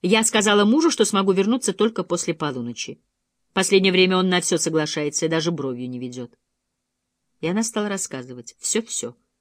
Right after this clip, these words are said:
Как познакомилась с ним. Какой он. Почему именно такой. О том, что она чувствует, когда он есть, и чего не чувствует, когда его нет. О пятницах до полудня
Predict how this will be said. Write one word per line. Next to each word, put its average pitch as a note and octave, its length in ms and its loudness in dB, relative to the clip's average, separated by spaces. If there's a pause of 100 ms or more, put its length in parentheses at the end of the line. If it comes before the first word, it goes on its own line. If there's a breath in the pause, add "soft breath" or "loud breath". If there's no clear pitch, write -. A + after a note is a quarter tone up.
(460)
Как A3 180 -6
познакомилась D3+ 760 -4
с - 60 -14
ним. C3 180 -12 (540)
Какой C3 420 -6
он. B2+ 140 -16 (460)
Почему F#3 300 -4
именно F3+ 300 -4
такой. D#3 500 -12 (840)
О F#3+ 100 -4
том, A#3+ 160 2
что A3+ 160 -2
она G#3 160 0
чувствует, F#3+ 400 -6
когда D#3+ 280 -2
он D#3+ 80 -4
есть, G3 280 -2
и - 40 -12
чего C#3 200 -8
не C#3 120 -10
чувствует, - 460 -8
когда B2+ 240 -12
его B2 180 -8
нет. B2 340 -12 (640)
О F3+ 120 0
пятницах G#3 720 -2
до D3+ 140 -8
полудня C#3+ 540 -6